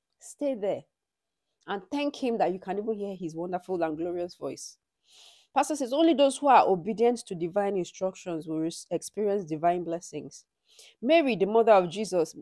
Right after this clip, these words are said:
the mother of the Lord Jesus Christ, told the maidens that whatever Jesus asked them to do, they should do it.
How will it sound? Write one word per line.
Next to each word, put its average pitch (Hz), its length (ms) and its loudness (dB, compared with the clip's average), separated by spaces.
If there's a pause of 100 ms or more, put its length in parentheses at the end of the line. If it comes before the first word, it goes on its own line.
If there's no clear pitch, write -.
the 202 140 0
mother 240 240 6
of 196 160 10
the 180 100 4
Lord 190 320 4
Jesus 196 340 -6
Christ, 170 300 -2
told 247 220 4
the 202 40 4
maidens 202 480 0
that 170 220 4
whatever 220 560 2
Jesus 196 400 -8
asked 196 180 -8
them 190 180 -2
to 175 120 -18
do, 165 100 -6
they 160 120 -4
should 165 260 -10
do 196 120 -6
it. 170 200 -4